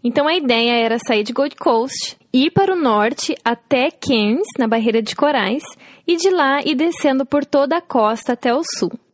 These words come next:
Esse era o nosso plano inicial. E aí eu planejei a viagem toda, abri lá o meu Google Calendar,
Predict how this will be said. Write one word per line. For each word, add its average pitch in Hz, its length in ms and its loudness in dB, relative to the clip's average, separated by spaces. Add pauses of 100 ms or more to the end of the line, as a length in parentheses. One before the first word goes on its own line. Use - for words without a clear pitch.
(100)
Esse - 340 0
era 269 260 2
o 277 40 0
nosso 277 300 0
plano 247 260 0
inicial. 262 600 0 (320)
E 370 60 2
aí 370 180 2
eu 330 80 2
planejei 311 540 0
a 262 60 0
viagem 240 440 0
toda, 233 380 0
abri 226 220 0
lá 233 260 2
o 233 140 2
meu 220 240 0
Google 214 480 0
Calendar, 214 840 0